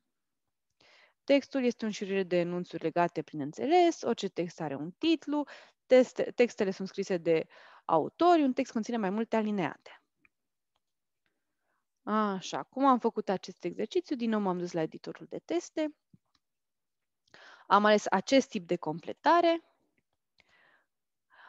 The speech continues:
Am copiat de aici textul respectiv, așa cum am, v-am arătat mai devreme.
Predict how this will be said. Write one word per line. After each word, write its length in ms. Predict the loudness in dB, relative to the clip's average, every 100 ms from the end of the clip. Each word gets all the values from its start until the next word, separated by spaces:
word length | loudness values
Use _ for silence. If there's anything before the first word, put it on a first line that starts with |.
| _
Am 260 | 4 4
copiat 400 | 4 0 4 4
de 80 | 6
aici 260 | 2 2 -2
textul 360 | -4 -4 -12
respectiv, 560 | -6 -6 -4 -10 -4 -2
așa 220 | 0 -2
cum 140 | -6 -6
am, 260 | -4 -4
v-am 180 | -2 -2
arătat 320 | -2 -2 -4
mai 140 | -4 -8
devreme. 440 | -8 -4 -2 -2